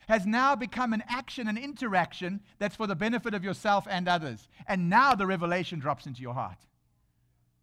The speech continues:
Now the Holy Spirit reveals to you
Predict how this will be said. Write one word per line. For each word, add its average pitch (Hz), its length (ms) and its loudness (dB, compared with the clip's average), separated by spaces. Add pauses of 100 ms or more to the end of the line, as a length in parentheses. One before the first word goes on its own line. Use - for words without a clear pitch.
(220)
Now 277 440 8
the 240 100 6
Holy 233 180 4
Spirit 220 260 -2
reveals 214 500 0
to - 100 -6
you 196 320 0